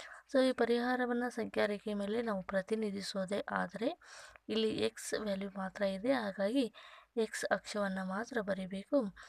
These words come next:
ಈ ಒಂದು ಜೀರೋ ಮೂಲ ಬಿಂದು ಏನಿದೆ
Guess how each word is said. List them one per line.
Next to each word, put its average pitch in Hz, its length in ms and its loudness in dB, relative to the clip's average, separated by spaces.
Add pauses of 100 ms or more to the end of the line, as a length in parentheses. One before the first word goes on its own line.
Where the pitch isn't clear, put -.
(500)
ಈ 226 200 2
ಒಂದು 214 340 0 (680)
ಜೀರೋ 220 360 2 (100)
ಮೂಲ 226 300 2
ಬಿಂದು 214 280 2
ಏನಿದೆ 208 380 0